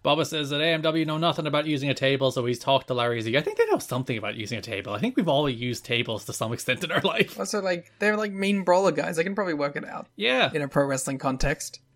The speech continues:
Speaker 1: I think they put people through tables before. Um,
Speaker 2: Is W S W just an Impact show? <laughs>
Speaker 1: They do have a, a lot of Impact guys.
Speaker 2: As Kazarian is now coming out.
Speaker 1: Mm, he's
Speaker 2: Yeah.
Speaker 1: talked to Larry Z, and it'll be A M W versus Team three D in a tables match at Turning Point, and then they throw the table at,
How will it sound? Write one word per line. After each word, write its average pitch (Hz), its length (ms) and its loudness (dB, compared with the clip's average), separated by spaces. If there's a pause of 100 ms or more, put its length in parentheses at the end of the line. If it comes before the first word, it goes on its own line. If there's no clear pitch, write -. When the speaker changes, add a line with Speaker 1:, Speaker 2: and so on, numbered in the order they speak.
(240)
Speaker 1:
I 202 60 -8
think 294 120 -4
they 339 80 0
put 160 220 -4
people 123 240 -4
through 120 140 -6
tables 107 340 -2
before. 117 400 -8 (180)
Um, 113 340 -8
Speaker 2:
Is - 140 -8
W 403 220 6
S 415 100 8
W 262 180 6
just 214 160 4
an 151 160 0
Impact 170 400 4
show? - 260 6
<laughs> 294 60 6 (920)
Speaker 1:
They 143 140 2
do 170 140 2
have 170 200 6
a, - 20 0
a 151 280 4
lot 139 120 4
of 127 60 -4
Impact 131 340 -4
guys. 107 320 -4 (280)
Speaker 2:
As 220 240 8
Kazarian 196 680 10
is 208 140 10
now 214 100 12
coming 220 380 8
out. 190 180 6
Speaker 1:
Mm, 135 300 -2 (180)
he's 135 340 -2
Speaker 2:
Yeah. 104 240 -6
Speaker 1:
talked 147 260 0
to 156 40 -2
Larry 139 280 4
Z, 123 200 0
and 120 80 -2
it'll 123 160 -2
be 117 140 0
A 143 120 6
M 190 100 0
W 185 220 4
versus 170 300 -2
Team 160 200 -2
three 143 140 -2
D 139 120 0
in 127 80 -2
a 127 80 -4
tables 117 340 -4
match 107 220 -10
at - 60 -18
Turning 104 220 -10
Point, 101 280 -10
and 107 100 -10
then 104 120 -12
they 104 140 -4
throw 104 440 -6
the - 120 -14
table 113 380 -6
at, 107 160 -4